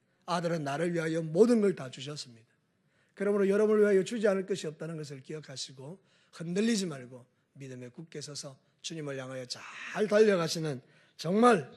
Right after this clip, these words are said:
주와 함께 죽는 그 믿음을 살아내는 저와 여러분, 여러분과 저가 되기를 주님의 이름으로 축복합니다.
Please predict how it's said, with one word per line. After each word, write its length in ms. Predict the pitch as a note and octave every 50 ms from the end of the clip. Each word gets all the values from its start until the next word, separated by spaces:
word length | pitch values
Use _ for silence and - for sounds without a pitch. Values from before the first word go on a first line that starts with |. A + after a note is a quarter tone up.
| - _ _
주와 320 | - - A3 F#3+ F#3 F3
함께 260 | E3+ E3 D#3 - D3+ D3
죽는 440 | - D3+ C#3 C3+ C#3 C#3+ C3+ A#2 G#2+ _
그 100 | _ C#3+
믿음을 500 | C3 C#3 D3 C#3+ C#3 C3 C3 B2+ A#2+ A2+ _ _ _ _ _ _
살아내는 840 | - - - - A3 A#3 A3+ A3 G#3 G3 G3+ G3+ G3+ F3+ D3 - - - _ _ _ _
저와 340 | - C#3+ C3 C3 B2+ B2 C3
여러분, 380 | C3 C3 B2+ B2+ D3 E3+ F#3+ - _
여러분과 420 | C#3 B2+ B2 B2 B2 A#2+ A#2 A#2
저가 260 | - - C3+ B2+ B2+ B2
되기를 500 | B2 A#2+ B2+ C#3 F#3 G#3+ G#3 - - _
주님의 380 | - - D#3 C#3 C3 B2 A#2+ A#2
이름으로 380 | A#2 A#2 A2+ A2+ A2+ B2 C#3+ D#3
축복합니다. 1080 | - - D#3 D3+ _ D#3 C#3 B2 B2 A#2+ A2+ A2 A2+ A2 G#2 A2 A2 A2 C3 D#3+ G#3